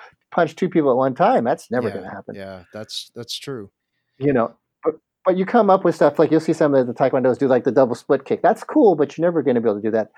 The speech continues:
Speaker 1: That's to something that's not
Speaker 2: No,
Speaker 1: boards.
Speaker 2: no. So I, here, this is just for my own personal,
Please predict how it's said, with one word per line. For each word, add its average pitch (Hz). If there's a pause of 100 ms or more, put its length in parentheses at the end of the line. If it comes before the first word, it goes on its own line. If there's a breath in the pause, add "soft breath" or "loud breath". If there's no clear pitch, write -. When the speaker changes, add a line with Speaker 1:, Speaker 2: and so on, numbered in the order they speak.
(360 loud breath)
Speaker 1:
That's 117 (180)
to 135
something 131
that's 110
not 98
Speaker 2:
No, 95
Speaker 1:
boards. 104
Speaker 2:
no. 101 (600 soft breath)
So 185
I, 180
here, 190
this 190
is 190
just 175
for 156
my 131
own 123
personal, 113